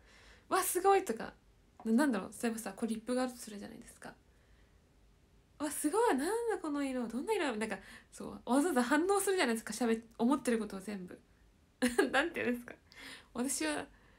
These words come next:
もう全部心の中で、「あ、わ、すごい」みたいなの全部心の中で声に出せないみたいな。<laughs> なんとか、なんて言う？わかんないな。そう、わざわざひ-、人に喋りか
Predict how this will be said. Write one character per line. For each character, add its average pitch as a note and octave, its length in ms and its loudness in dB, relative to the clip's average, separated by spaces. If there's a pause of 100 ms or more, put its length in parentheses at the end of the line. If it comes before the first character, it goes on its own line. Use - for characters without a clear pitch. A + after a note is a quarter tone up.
(320)
も B3 200 0
う F#3+ 100 -4
全 D4 200 4
部 A#3 60 6
心 A#3+ 240 2
の A#3 80 4
中 A3+ 100 -4
で、 - 120 -6
「あ、 A#3 640 -6
わ、 D4+ 120 2
す C#4+ 200 -2
ご C#4 140 0
い」 - 40 2
み A#3 80 2
た A3 60 0
い A3 40 -2
な G3+ 80 0
の G3+ 40 -2
全 C#4 240 2
部 G#3+ 280 -2 (520)
心 C4+ 260 0
の B3+ 60 2
中 B3 240 0
で F#3+ 240 -6 (420)
声 D#4+ 200 4
に A#3 80 2
出 G#3+ 100 -2
せ A3 120 -8
な G3+ 80 -4
い G3 40 -4
み G3+ 100 -8
た - 80 -12
い - 100 -14 (480)
な。 C4+ 80 2
<laughs> - 40 -4
な F#4 80 2
ん - 20 -6 (240)
と C4 140 -2
か、 - 260 2
な A#3 140 4
ん - 80 -10
て A#3+ 120 -6
言 G#3 200 -2
う？ - 120 -8
わ A3+ 100 -4
か E4+ 100 -2
ん D#4+ 100 -2
な G#3+ 80 0
い G3+ 60 -2
な。 F3+ 120 -8 (880)
そ A#3 120 -6
う、 - 20 0
わ B3 60 0
ざ D4+ 100 -2
わ C#4 40 -2
ざ B3+ 80 -2
ひ-、 A3+ 100 -14 (440)
人 - 160 -10
に A3+ 80 -4
喋 A3 180 -6
り A3+ 120 -4
か - 80 -20